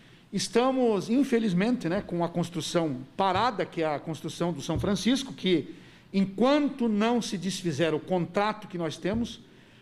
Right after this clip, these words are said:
infelizmente, nem nós não conseguimos terminar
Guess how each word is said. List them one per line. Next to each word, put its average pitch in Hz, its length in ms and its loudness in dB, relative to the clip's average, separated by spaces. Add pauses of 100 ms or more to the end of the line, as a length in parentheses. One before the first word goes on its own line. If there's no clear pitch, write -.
(120)
infelizmente, 190 680 2
nem 165 400 2
nós 208 340 4
não 156 100 -2
conseguimos 160 520 -4
terminar 151 520 0